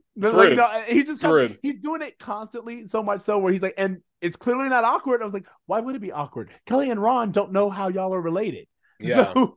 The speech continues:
Speaker 2: I mean, they know now, but, like, no one knew what was going on. So you've made it weird. And I just would've, I actually would've loved it. Kelly just would've been like, "You know what? This is clear. You're clearly not over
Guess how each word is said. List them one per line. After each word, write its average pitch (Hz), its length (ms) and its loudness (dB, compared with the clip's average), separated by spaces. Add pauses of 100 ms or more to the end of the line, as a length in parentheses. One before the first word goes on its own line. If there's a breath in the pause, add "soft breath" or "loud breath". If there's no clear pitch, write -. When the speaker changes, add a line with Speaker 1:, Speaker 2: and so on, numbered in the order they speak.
(100)
Speaker 2:
I 220 100 4
mean, 233 140 2
they 196 160 4
know 175 100 2
now, 151 440 -2 (340)
but, 220 180 2
like, 202 180 -2
no 214 140 0
one 262 240 -4
knew 262 140 -4
what 240 200 -6
was 208 120 -8
going 208 280 -8
on. 208 340 -8
So 208 100 -2
you've 196 420 -6
made 190 220 -2
it 175 120 -4
weird. 156 540 -6
And 190 160 -4
I 196 160 2
just 196 260 -6
would've, 175 300 -2
I 139 80 -6
actually 165 380 -6
would've 160 200 -6
loved 120 240 -6
it. 131 300 -12
Kelly 151 400 0 (240 loud breath)
just 156 180 -6
would've 143 160 -2
been 135 140 -2
like, 131 160 -4
"You 226 60 0
know 277 160 4
what? 285 300 4 (760)
This 185 220 4
is 214 100 -4
clear. - 260 -4
You're 190 200 -2
clearly 202 500 2
not 160 160 2
over 107 400 -6